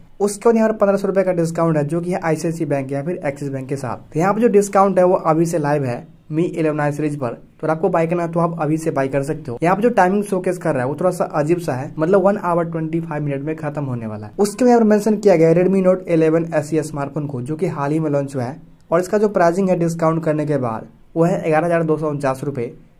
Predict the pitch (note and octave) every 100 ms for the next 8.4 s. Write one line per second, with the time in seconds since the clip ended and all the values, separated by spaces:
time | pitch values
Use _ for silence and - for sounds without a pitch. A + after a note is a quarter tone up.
0 | - A3+ A3+ G3+ G3 G3+ F#3+ G3 F#3 F#3
1 | F3 D3 D#3 D#3 D3 C#3 C3+ B2 C#3 C#3+
2 | D#3 D3 C#3 B2+ C#3 A#2+ A2+ - G3+ -
3 | G#3 F#3+ F#3+ F#3+ F3+ F3+ F3 E3 D3+ D3+
4 | D3 A#2+ - - - - F#3 G3 F#3+ F#3+
5 | F#3+ F3+ E3 E3 E3 D#3+ D3+ D3+ A#2+ C#3
6 | - - _ G3+ G3+ A3 F#3+ E3+ F3 F3+
7 | E3+ E3 E3 D#3+ D3 D3 C#3 C#3+ C#3 C3+
8 | B2 A#2+ A2+